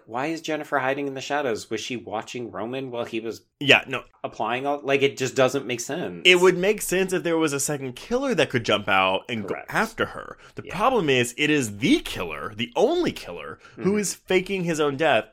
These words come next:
Speaker 2: also applying fake blood to his wound, whatever.
Speaker 1: Mm-hmm.
Speaker 2: Krueger misunderstood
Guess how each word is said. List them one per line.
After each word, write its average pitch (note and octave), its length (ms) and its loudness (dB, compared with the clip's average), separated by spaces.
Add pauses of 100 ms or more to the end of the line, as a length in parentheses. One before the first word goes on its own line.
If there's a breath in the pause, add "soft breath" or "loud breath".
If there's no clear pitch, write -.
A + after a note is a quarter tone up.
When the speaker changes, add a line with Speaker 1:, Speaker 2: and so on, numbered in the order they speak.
(100)
Speaker 2:
also B3 280 6
applying D#3 540 4
fake B2+ 200 0
blood G#2 240 0
to F#2+ 100 -2
his F2 120 -8
wound, F2+ 420 -12
whatever. F#2 540 -2 (220)
Speaker 1:
Mm-hmm. F#2+ 320 -12 (400)
Speaker 2:
Krueger C4 480 -2
misunderstood D3 1600 0